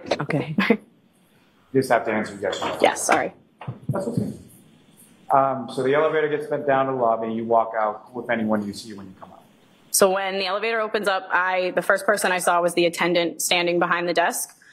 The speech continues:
Speaker 2: I didn't see anybody else in the lobby with me until I stepped out. Um, when I stepped out, I looked to my left and I saw, uh, Johnny coming in through the first set of outside doors.
Speaker 3: Now, as far as Mister O'Keefe was concerned,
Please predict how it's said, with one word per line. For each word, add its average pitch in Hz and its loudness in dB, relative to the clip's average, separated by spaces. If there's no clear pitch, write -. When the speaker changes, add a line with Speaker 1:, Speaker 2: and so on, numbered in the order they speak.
Speaker 2:
I - 6
didn't 165 4
see 180 0
anybody 175 0
else 170 -4
in 190 4
the 180 4
lobby 170 2
with 170 4
me 190 0
until 160 2
I 160 2
stepped - 0
out. 175 0
Um, 156 2
when 165 0
I 165 -4
stepped 170 -2
out, 170 0
I 160 2
looked 165 0
to 190 4
my 165 2
left 165 0
and 170 4
I 160 2
saw, 156 2
uh, 160 4
Johnny 160 2
coming 160 2
in 160 2
through 156 2
the 165 2
first 160 2
set 156 0
of 131 -2
outside 147 0
doors. - 0
Speaker 3:
Now, 120 2
as 120 -6
far 147 4
as 135 -6
Mister 117 -2
O'Keefe 117 -8
was 107 0
concerned, 107 -2